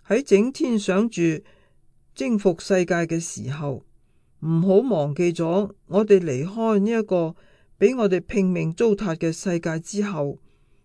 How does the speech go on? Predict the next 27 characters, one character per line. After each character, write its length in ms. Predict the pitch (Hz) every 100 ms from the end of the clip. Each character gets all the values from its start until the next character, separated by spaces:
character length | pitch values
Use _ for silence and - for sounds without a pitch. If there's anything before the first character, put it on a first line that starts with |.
| _ -
有 200 | 165 180
冇 340 | 170 170 170
永 200 | 156 165
生 300 | - 208 196
呢？ 220 | 208 226 - _ _ _ _ _ _ _ _ _ _ _ _ _ _ _ _ _ _ _ _ _
唔 160 | 180 208
好 160 | 233 302
滿 300 | 233 208 220
山 280 | 277 247
打 160 | 202 175
麻 260 | 202 160 135
雀， 360 | - 151 185 190 _ _ _ _ _ _ _ _ _ _ _ _ _ _ -
卻 200 | 247 226
係 200 | 214 190
連 260 | 151 143 139
自 120 | - 165
己 60 |
嘅 200 | 180 226
窩 540 | 214 190 208 208 208 - _
都 160 | 208
冇 340 | 180 139 113 127
咗 280 | - 120 143
啦。 180 | 123 - _ _ _ _ _ _ _ _ _ _ _ _ _ _ _
自 300 | - 220 226
我 240 | 220 226 240
中 300 | 262 262 262
心 400 | - 269 254